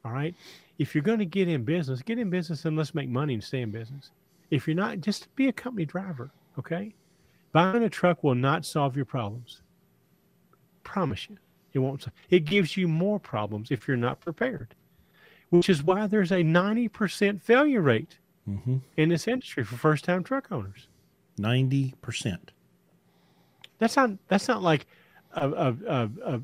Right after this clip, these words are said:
Speaker 1: a, a counting rounding number. The, the vast majority of people who do this will fail. And most of the time that failure comes with some serious financial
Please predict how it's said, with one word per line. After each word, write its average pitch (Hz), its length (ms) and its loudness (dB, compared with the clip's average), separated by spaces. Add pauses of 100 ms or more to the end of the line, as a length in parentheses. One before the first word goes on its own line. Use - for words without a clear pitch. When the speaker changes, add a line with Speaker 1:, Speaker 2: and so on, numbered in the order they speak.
Speaker 1:
a, 131 340 -2
a 131 40 0
counting 175 500 2
rounding 127 520 2
number. 104 460 -4 (920)
The, 175 300 4
the 151 160 4
vast 180 760 2
majority 196 480 0
of 165 80 -2
people 190 260 -2
who 165 160 2
do 190 200 0
this 165 240 -2
will 175 180 4
fail. 196 500 -4 (840)
And 160 180 2
most 190 280 2
of 208 40 0
the 175 60 0
time 170 240 -2
that 160 180 -2
failure 180 360 -2
comes 190 360 -6
with 151 140 0
some 127 160 -10
serious 170 400 0
financial 151 640 -4